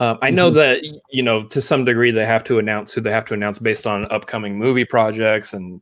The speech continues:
Speaker 1: T V shows and all the stuff that she's actually gonna be a part of later on down the line. But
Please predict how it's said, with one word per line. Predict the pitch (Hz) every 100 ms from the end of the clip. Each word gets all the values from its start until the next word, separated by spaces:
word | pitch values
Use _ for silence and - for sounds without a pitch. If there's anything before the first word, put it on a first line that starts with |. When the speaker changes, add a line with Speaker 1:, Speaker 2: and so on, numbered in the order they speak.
| -
Speaker 1:
T | 127
V | 117 117
shows | 113 110 104
and | 107
all | 104
the | 101
stuff | - 123 104
that | - 104
she's | - 110
actually | 104 117
gonna | 107
be | 104
a |
part | 101 110
of | 101
later | 107 104 104
on | 101
down | 101 104
the | 95
line. | 110 180 110 110 117 _ - - - _
But | - 131 170 143 - -